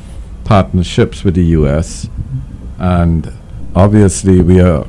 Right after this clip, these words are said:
questioning again, why is he targeting Nigeria and some of these other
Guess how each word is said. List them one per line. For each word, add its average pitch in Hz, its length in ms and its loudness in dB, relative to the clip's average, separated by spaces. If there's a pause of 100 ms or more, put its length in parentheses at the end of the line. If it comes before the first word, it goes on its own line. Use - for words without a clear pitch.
questioning 98 680 4
again, 87 440 2 (320)
why 95 220 4
is 87 260 2
he 92 240 2 (120)
targeting 92 640 0
Nigeria 92 800 2 (400)
and 85 160 -2
some 95 220 2
of 87 140 2
these 85 320 0 (100)
other 85 300 -2